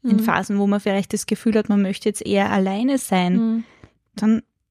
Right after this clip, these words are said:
Speaker 1: sagt man halt das Kinodate ab oder so, ja. Also,
Speaker 2: Ja,
Speaker 1: dass
Speaker 2: oder
Speaker 1: man
Speaker 2: auch
Speaker 1: da
Speaker 2: das Planen, also, dass
Speaker 1: Genau.
Speaker 2: man sich bewusst in vielleicht der Zeit kurz vor der Blutung, wo eher Kuscheln angesagt ist, zu Hause bleiben angesagt ist,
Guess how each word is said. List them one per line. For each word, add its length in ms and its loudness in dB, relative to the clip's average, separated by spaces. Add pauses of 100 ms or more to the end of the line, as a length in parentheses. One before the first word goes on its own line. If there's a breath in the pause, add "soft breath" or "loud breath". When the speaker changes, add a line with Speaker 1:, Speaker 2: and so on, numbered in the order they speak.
(140)
Speaker 1:
sagt 320 -4
man 120 6
halt 220 2
das 260 -6
Kinodate 680 2
ab 240 0
oder 200 -2
so, 240 -2
ja. 300 0
Also, 200 2
Speaker 2:
Ja, 60 4
Speaker 1:
dass 100 2
Speaker 2:
oder 80 4
Speaker 1:
man 80 4
Speaker 2:
auch 40 -14
Speaker 1:
da 60 0
Speaker 2:
das 220 2
Planen, 640 0
also, 200 -2
dass 140 -2
Speaker 1:
Genau. 160 6
Speaker 2:
man 200 2 (580 loud breath)
sich 300 -4
bewusst 640 0
in 180 2
vielleicht 380 -2
der 160 -6
Zeit 380 0
kurz 240 -2
vor 240 0
der 100 0
Blutung, 840 2
wo 200 2
eher 580 -2 (140)
Kuscheln 560 2
angesagt 580 0
ist, 160 -6
zu 140 -2
Hause 280 4
bleiben 340 -6
angesagt 760 -2
ist, 260 -2